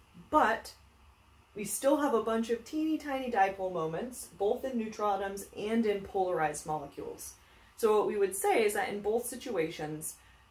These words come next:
the molecules or the materials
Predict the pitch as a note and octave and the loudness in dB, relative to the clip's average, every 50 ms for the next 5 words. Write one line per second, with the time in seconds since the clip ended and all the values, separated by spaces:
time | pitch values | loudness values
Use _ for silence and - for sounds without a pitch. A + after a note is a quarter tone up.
0 | - F3 F#3+ F#3+ F#3 F3+ F3+ F3+ G3+ A#3+ C#4 D#4 D#4 F#3+ - - - G3+ F3+ F3 | -6 -2 4 4 4 4 4 0 2 2 4 4 4 2 0 0 -2 -2 -2 0
1 | F#3 F3+ F#3 F3+ F3 F3 F3 E3+ E3 E3 - - - - - - D#4+ D#4+ D#4+ D4+ | 0 0 0 -2 -2 -2 -4 -2 -4 -4 -4 -4 -12 -12 -12 -8 -6 0 0 2
2 | A#3 F#3 E3 D#3 D3+ C#3+ - B3 D4 D#4 D#4 - - - - | 4 4 4 4 4 2 0 0 -2 -2 -2 -4 -4 -6 -8